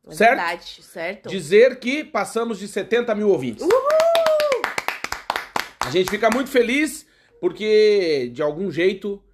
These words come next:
Speaker 2: muitas pessoas estão nos ouvindo,
Speaker 1: Muita gente.
Speaker 2: né? E a gente, querendo ou não, traz alguma mensagem positiva. A gente não quer deixar você mal, porque se você quer ficar mal, assista televisão.
Speaker 1: <laughs>
Speaker 2: Eles já fazem esse trabalho maravilhoso de deixar a gente deprimido.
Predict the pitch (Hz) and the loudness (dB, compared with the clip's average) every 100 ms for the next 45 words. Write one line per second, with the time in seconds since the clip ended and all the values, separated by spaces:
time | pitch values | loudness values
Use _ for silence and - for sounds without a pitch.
0 | _ _ 196 226 214 180 - _ 180 190 | _ _ -12 -4 -4 -4 -12 _ -4 0
1 | 190 190 202 214 262 214 226 113 - 190 | -2 0 -2 0 0 2 0 -4 -12 -12
2 | 180 208 214 185 131 180 240 220 240 220 | -8 -6 -6 -6 -2 0 0 0 0 0
3 | 233 - 233 240 240 208 240 208 233 226 | -4 -2 0 2 0 0 -2 0 2 0
4 | 190 240 220 196 185 202 185 185 190 147 | -2 -2 -2 -4 -2 -2 -4 -6 -8 -10
5 | - 185 156 156 - 147 147 190 - 170 | -8 -4 -4 -6 -10 -6 0 0 0 0
6 | 180 170 160 139 170 135 165 185 185 185 | 0 -2 -2 -2 -2 2 4 4 2 -4
7 | _ _ _ 147 143 170 190 185 165 - | _ _ _ -14 -8 -2 -2 -2 -8 -10
8 | 185 180 - 196 160 190 180 - - 208 | -4 -4 -2 -2 2 2 0 -4 -4 -4
9 | 214 - 170 127 110 147 120 226 277 - | -4 -8 -8 -6 -4 -4 -4 -2 0 0
10 | 247 214 156 143 - 160 151 135 135 143 | 0 0 -2 -4 0 0 0 -4 -8 -8
11 | 123 120 143 135 160 143 123 147 127 156 | -4 -2 -2 -2 -2 -2 -2 -2 -4 -6
12 | 165 - 160 160 180 180 202 226 170 147 | -6 -2 -4 -4 -4 -6 -4 -2 -2 -4